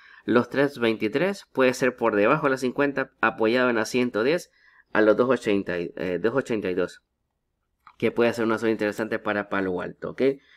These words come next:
Beneficios por acción que están esperando los analistas para Palo Alto, un dólar con treinta centavos, las ventas uno coma noventa y siete billones. Y siempre lo digo cuando estamos hablando de compañías de seguridad informática, para mí,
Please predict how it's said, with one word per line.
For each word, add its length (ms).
Beneficios 640
por 160
acción 300
que 80
están 220
esperando 340
los 180
analistas 420
para 380
Palo 360
Alto, 420
un 180
dólar 240
con 160
treinta 240
centavos, 460
las 200
ventas 360
uno 260
coma 460
noventa 460
y 60
siete 500
billones. 720
Y 80
siempre 320
lo 320
digo 300
cuando 220
estamos 280
hablando 300
de 80
compañías 840
de 120
seguridad 360
informática, 720
para 320
mí, 280